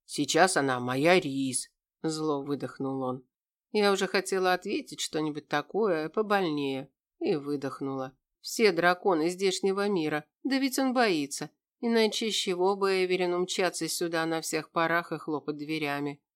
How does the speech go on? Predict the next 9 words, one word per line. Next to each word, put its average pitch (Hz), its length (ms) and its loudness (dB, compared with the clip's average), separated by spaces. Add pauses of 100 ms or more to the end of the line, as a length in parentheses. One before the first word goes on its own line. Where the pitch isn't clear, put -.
(120)
Подумаешь, 202 720 2 (160)
одной 214 380 4
Рис 139 280 -2
меньше, 156 540 -4 (140)
одной 185 380 2
больше. 156 580 -2 (280)
Невелика 175 760 4
беда. 156 440 0 (320)
Интересно, 208 800 2